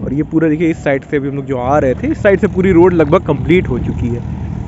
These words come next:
बीच बीच में। तो वहीं बीच बीच में जो अंडरपासेस हैं, जो, जो under jointing वाले passes हैं, उनको जोड़ा जा रहा है, और उसी के पास में थोड़ा थोड़ा काम बचा हुआ है। देखिए यहाँ पे भी अभी इसको ये तीन चार बार इसको folding करेंगे, तो जितना अच्छे से इसको दबाएंगे,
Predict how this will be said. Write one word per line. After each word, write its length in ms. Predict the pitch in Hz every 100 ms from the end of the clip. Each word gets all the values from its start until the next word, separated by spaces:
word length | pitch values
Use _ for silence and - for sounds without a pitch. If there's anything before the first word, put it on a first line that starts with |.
| - - -
बीच 120 | 135
बीच 180 | 120 117
में। 280 | 120 117 -
तो 80 | 147
वहीं 200 | 180 208
बीच 200 | 190 165
बीच 160 | 190
में 140 | 202 185
जो 100 | 170
अंडरपासेस 560 | 160 160 139 131 180
हैं, 120 | 175
जो, 120 | 160 156
जो 240 | 143 139 - -
under 260 | 131 135 135
jointing 480 | 139 143 151 196
वाले 160 | 170 151
passes 380 | 151 139 - 170
हैं, 120 | 233
उनको 220 | 170 165
जोड़ा 320 | 143 139 170
जा 140 | 165 131
रहा 120 | 139
है, 80 | - - - - - -
और 80 | 143
उसी 180 | 147 190
के 60 |
पास 260 | 175 156 156
में 140 | 175 180
थोड़ा 100 | 165
थोड़ा 200 | 160 165
काम 300 | 156 143 147
बचा 180 | 120 127
हुआ 120 | 123
है। 60 |
देखिए 200 | 127 127
यहाँ 180 | 139 135
पे 140 | 147 143
भी 200 | 185 170
अभी 140 | 143
इसको 260 | 151 - 170
ये 180 | 165 160 - - - - - -
तीन 160 | 175 156
चार 240 | 185 196
बार 160 | 196 196
इसको 220 | - 196
folding 440 | - 156 165 202
करेंगे, 260 | 160 151 208
तो 80 | 240
जितना 300 | 185 226 220
अच्छे 240 | - 233
से 120 | 240
इसको 180 | 196 214
दबाएंगे, 580 | 165 147 165 214 143